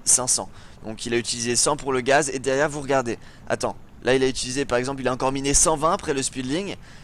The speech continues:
Il a toujours pas lancé de tier deux. Donc il y a un problème. Son gaz il le garde pour quelque chose. C'est obligé. Donc ça pourrait être un value add push. J'ai peut-être,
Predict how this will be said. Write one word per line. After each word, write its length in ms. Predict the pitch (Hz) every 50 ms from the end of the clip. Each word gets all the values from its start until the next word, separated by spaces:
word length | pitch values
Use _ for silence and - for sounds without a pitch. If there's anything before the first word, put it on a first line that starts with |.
| - - - -
Il 100 | 151 147
a 60 | 147
toujours 260 | 147 165 175 185 -
pas 140 | - 160 151
lancé 280 | 151 156 151 - 160 143
de 60 | -
tier 180 | - 156 131 131
deux. 120 | 117 101
Donc 240 | 90 123 131 120 -
il 20 |
y 20 | 190
a 40 | 180
un 40 |
problème. 460 | 175 - - 151 139 131 120 107 98 - -
Son 200 | - - 147 139
gaz 260 | 135 143 156 165 139
il 80 | 143 127
le 100 | 127 135
garde 260 | 120 139 143 139 -
pour 140 | - 123 117
quelque 300 | - 143 123 - 120 123
chose. 320 | - - 120 107 101 98 - -
C'est 260 | - - 135 135 -
obligé. 500 | 151 147 139 135 131 127 120 117 113 - - - - - - - - - -
Donc 380 | 117 107 156 170 180 170 -
ça 220 | - - 147 143 143 - - - -
pourrait 440 | - 202 208 190 160 165 180 - - - -
être 260 | - 131 - - -
un 60 | 139 143
value 180 | 135 131 131
add 100 | 127 117
push. 160 | - 110 113
J'ai 120 | 110 131 147
peut-être, 580 | - 190 196 175 - 180 180 170 - - -